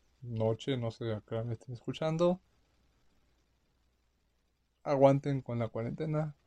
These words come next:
espero que pronto termine. Bueno, ya llevo un año, pero, pero bueno, ya después de un año ya debe estar más cerca de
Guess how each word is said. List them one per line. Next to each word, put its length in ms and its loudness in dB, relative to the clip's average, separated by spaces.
espero 300 -10
que 120 -12
pronto 320 -4
termine. 480 -2
Bueno, 260 -6
ya 100 -2
llevo 200 4
un 80 2
año, 280 0
pero, 320 -2
pero 160 -2
bueno, 220 6
ya 120 8
después 300 4
de 60 6
un 80 4
año 200 4
ya 340 6
debe 220 4
estar 180 0
más 200 2
cerca 340 4
de 320 2